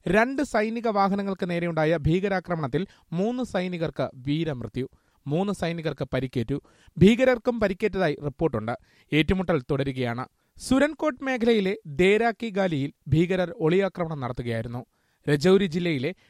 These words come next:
കലാക്കോട്ടെ പ്രദേശത്ത് ബുധനാഴ്ച രാത്രി മുതൽ ഭീകര വിരുദ്ധ ഓപ്പറേഷൻ നടക്കുന്നുണ്ട്. ഇതിൽ പങ്കെടുത്ത സൈനികരുമായി പോയ ട്രക്കും ജിപ്സിയുമാണ് ആക്രമിക്കപ്പെട്ടത്. ഇന്നലെ മൂന്ന് നാൽപത്തിയഞ്ചോടെ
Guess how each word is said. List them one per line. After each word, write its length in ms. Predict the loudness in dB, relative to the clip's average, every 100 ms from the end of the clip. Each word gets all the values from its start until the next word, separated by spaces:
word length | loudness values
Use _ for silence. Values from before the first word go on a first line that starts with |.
| 0
കലാക്കോട്ടെ 560 | 4 6 6 4 0 0
പ്രദേശത്ത് 440 | -2 -4 -2 -4
ബുധനാഴ്ച 520 | -2 -2 -2 -2 -2
രാത്രി 260 | -2 -2 -2
മുതൽ 220 | -2 -2 -2
ഭീകര 380 | -2 0 0 -2 -6 -8
വിരുദ്ധ 340 | -2 -2 0 -2 -2
ഓപ്പറേഷൻ 420 | -4 -2 -4 -4
നടക്കുന്നുണ്ട്. 460 | -8 -8 -8 -6 -6 _ _ _ _ 0
ഇതിൽ 240 | 4 4
പങ്കെടുത്ത 420 | 4 2 4 4 2
സൈനികരുമായി 680 | 2 2 2 0 0 2 0 0
പോയ 180 | 2 2
ട്രക്കും 400 | 0 -4 -2 -2
ജിപ്സിയുമാണ് 560 | -2 -2 -2 -2 -2 -2 -6
ആക്രമിക്കപ്പെട്ടത്. 680 | -6 -4 -4 -4 -2 0 0 _ _ _ -4
ഇന്നലെ 300 | 0 2 0 -2
മൂന്ന് 280 | -2 0 0
നാൽപത്തിയഞ്ചോടെ 760 | -2 -2 -2 -2 0 0 0